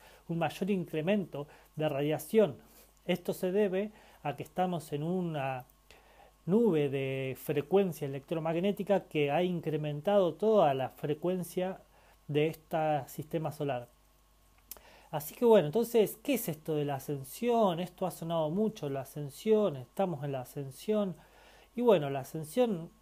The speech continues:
es eso, es elevar la frecuencia de vibración para poder acceder a otros planos de conciencia y para también conectarnos con otros tipos de seres,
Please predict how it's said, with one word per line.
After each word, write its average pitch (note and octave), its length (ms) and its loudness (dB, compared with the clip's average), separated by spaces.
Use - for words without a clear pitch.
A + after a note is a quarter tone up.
es - 240 -4
eso, D3+ 360 -2
es G#3+ 360 2
elevar E3+ 640 2
la D3 160 -4
frecuencia D3 640 0
de C3+ 120 -6
vibración D#3+ 800 -2
para F#3+ 300 0
poder E3 280 2
acceder D#3+ 600 0
a D#3+ 160 0
otros F3 340 0
planos F#3+ 400 0
de D3+ 80 -6
conciencia D3 640 -4
y C#3+ 40 -6
para G3+ 240 2
también E3+ 260 0
conectarnos E3+ 540 -4
con D3 180 -8
otros F3 260 -2
tipos D#3 300 -2
de B2 60 -8
seres, D#3 400 -4